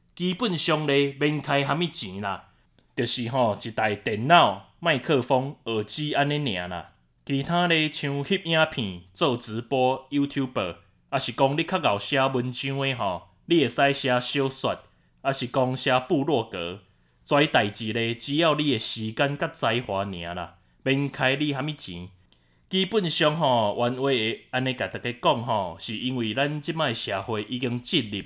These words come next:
后现代啊，后现代社会啦。后现代社会有一个特色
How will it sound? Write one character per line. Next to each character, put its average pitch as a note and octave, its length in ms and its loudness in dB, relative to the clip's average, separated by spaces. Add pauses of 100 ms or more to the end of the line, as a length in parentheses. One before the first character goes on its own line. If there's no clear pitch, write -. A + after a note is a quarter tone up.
(160)
后 D3+ 280 4
现 A2+ 300 -2
代 A2 300 0
啊， A1 180 -12 (460)
后 A2+ 280 2
现 A2 220 -2
代 A#2 300 2
社 G2+ 260 -4
会 G#2+ 260 -4
啦。 D#2+ 200 -8 (420)
后 A#2+ 260 4
现 B2 180 2
代 C3 240 4
社 A2 240 -2
会 A#2+ 180 0
有 A#2+ 80 -2
一 G#2+ 80 -4
个 G#2 220 -4
特 G2+ 200 -6
色 A2 260 -6